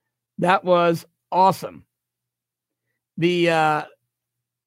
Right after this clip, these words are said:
<laughs> Mike Lang says, "I'm here for the shirt." Dude, I am gonna wear a set. I almost want the stream to stay a little fuzzy at this point. If all my shirts with these patterns could look this good, this is gonna be awesome.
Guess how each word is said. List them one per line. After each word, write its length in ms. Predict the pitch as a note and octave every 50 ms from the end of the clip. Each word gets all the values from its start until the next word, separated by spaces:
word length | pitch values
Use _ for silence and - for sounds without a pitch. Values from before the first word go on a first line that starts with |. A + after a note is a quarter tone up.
| _ _ _ -
<laughs> 300 | D#3 C#3+ B2 - - -
Mike 280 | F#3 F#3 G3 G#3+ A3 G3+
Lang 280 | G#3 G#3 G#3 G#3+ G#3
says, 120 | F#3 G#3+ F#3+
"I'm 100 | F3 E3
here 180 | D#3 A3 A3
for 80 | - G3+
the 80 | F3+
shirt." 400 | D#3+ - - G#3+ G3+ F#3+ F3+ - _ _ _ _ _ _ _ _ _ _ _ _ _ _ _ -
Dude, 120 | E3+ E3 D#3+ E3
I 220 | F3 G3 A3 A#3
am 380 | A#3+ - - G#3 F#3+ F#3 E3 D3
gonna 300 | E3+ F#3 G3 G3+ G#3 G#3
wear 480 | G3 F#3+ F#3+ F#3 F#3 F#3 F#3 F#3 F3+ -
a 60 | D3+ C3
set. 200 | - E3+ B2+ - _ _ _ -
I 140 | G3+ C4+
almost 260 | F4 F#4 F4 C#4+ F3+ F3
want 360 | E3+ E3+ F#3+ A3+ C#4 D4+ F4+
the 100 | F4+ B3
stream 340 | - - - F#3 F3+ - D3
to 60 | C3+
stay 180 | - E3 D3+
a 60 | D3 D3
little 200 | D3 D3 D3 C3
fuzzy 440 | - D#3 C3+ A2+ G2 G2 G2+ - _ _ _ _ _ _ _ _ _ _
at 100 | D#3 C#3
this 180 | B2 G3+ A3+ D#3+
point. 300 | - - D3+ B2+ C3 D3
If 60 | C#3+
all 100 | F3+ A3+
my 140 | C4 D4 C#4
shirts 460 | F#3 - A3+ A3 G#3+ E3+ - - - _ _ _ _ _ _ _
with 100 | - D3+
these 180 | C#3+ G3 F#3 B2+
patterns 440 | - E3+ F3 E3+ F#3+ G#3+ A#3 A3 -
could 160 | - F#3+ F3
look 160 | F#3 F#3 -
this 200 | - B3+ - -
good, 340 | - G3+ F#3+ G#3 A3+ B3 C4+ - _ _ _ _ _ _ _ _ _ _ _ _ _ _ _ _
this 120 | - D#3+ -
is 80 | -
gonna 160 | - C4 A#3+
be 200 | F#3 F3 - - _ _ _
awesome. 760 | - G3 A#3 C4+ D4+ D#4 C4+ - - - - - E3+ D3 -